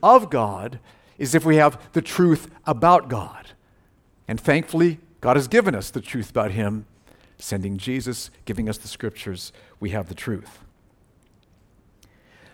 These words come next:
Let's just say that there's somebody who wants to go worship God, but, but they don't like this idea of God being,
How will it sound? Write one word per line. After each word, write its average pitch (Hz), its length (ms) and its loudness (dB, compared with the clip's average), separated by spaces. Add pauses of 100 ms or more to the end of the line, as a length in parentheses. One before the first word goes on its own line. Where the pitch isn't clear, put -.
(800)
Let's - 300 -14
just 196 160 2
say 190 120 6
that 156 60 -8
there's 147 200 -2
somebody 143 440 2
who 143 300 2
wants 139 320 0
to 127 340 0 (880)
go 127 140 0
worship 120 460 -2
God, 117 340 2
but, - 380 -2
but 151 120 -8 (880)
they 208 120 -2
don't 269 200 -2
like 220 240 0
this - 200 -2
idea 143 380 0
of 107 180 -8
God 143 300 -2
being, 131 380 -4